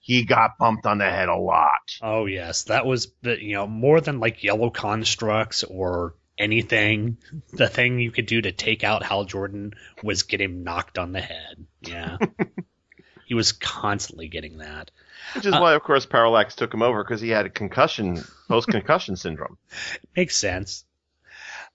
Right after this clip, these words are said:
Speaker 2: Um, page twenty.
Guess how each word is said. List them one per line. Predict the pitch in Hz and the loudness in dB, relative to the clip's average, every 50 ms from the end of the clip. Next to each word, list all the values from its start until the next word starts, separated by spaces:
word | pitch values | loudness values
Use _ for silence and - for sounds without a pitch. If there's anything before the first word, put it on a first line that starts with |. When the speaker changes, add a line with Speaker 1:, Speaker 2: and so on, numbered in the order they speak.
| _ - | _ 2
Speaker 2:
Um, | 135 135 135 135 127 120 113 107 101 95 95 95 - _ _ _ _ _ _ _ _ _ _ _ _ _ _ _ _ _ _ _ _ _ | 4 6 6 4 4 2 0 -4 -6 -8 -10 -12 -14 _ _ _ _ _ _ _ _ _ _ _ _ _ _ _ _ _ _ _ _ _
page | - - 160 160 160 - - | -2 2 2 2 2 0 -4
twenty. | - - 127 123 123 123 120 117 113 101 | -4 -2 -2 0 0 0 -2 -2 -4 -8